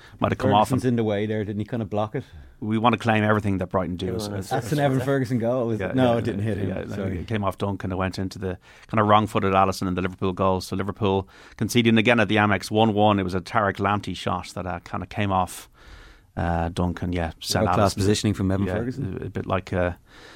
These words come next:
Speaker 1: the Croatia goal in the World Cup deceived Alisson just a bit too, a bit too far for him. Uh, so one one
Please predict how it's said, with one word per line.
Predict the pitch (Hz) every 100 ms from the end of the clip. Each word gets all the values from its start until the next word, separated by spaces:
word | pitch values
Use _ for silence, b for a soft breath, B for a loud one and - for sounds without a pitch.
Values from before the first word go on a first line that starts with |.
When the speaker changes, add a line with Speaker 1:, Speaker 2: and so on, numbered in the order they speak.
| B B _
Speaker 1:
the | 98 90 85 -
Croatia | - 95 101
goal | - 92
in | 90
the | 90
World | 92 87
Cup | - 98 - -
deceived | 95 - 92
Alisson | 92 90 90 95
just | 87
a | 95
bit | 95
too, | - 98 92
a | -
bit | -
too | -
far | 92 95 98
for | 95 101
him. | 90 90 -
Uh, | 98 90
so | 113
one | 127
one | 120 131